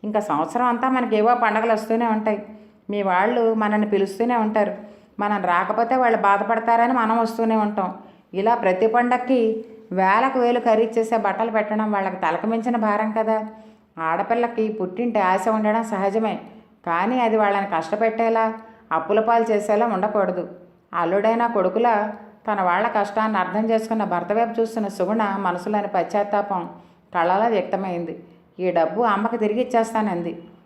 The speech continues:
"వద్దు, బాధపడతారు." చంద్రం సూట్ కేసు తెరిచి పదివేల రూపాయలు తీసి ఆమెకి అందించాడు.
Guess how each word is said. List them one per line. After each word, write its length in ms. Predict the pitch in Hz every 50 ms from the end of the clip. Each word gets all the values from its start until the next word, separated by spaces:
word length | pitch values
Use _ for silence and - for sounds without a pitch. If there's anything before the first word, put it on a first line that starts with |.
| _ _ - 170
"వద్దు, 340 | 175 175 180 185 247 226 180
బాధపడతారు." 720 | 180 180 180 185 208 208 226 220 214 214 214 196 - - - - - - - - _ -
చంద్రం 480 | - 180 170 185 208 226 233 226 220 220
సూట్ 260 | 220 208 196 190 196
కేసు 240 | - 233 226 226 -
తెరిచి 580 | 220 214 214 214 214 214 214 208 208 - - - - - - -
పదివేల 380 | 190 180 185 185 190 185 185 180
రూపాయలు 380 | 180 180 180 - 240 247 240
తీసి 400 | 226 233 226 220 220 226 220 220
ఆమెకి 240 | 208 202 202 208 208
అందించాడు. 540 | 190 175 185 202 202 196 - 208 185 175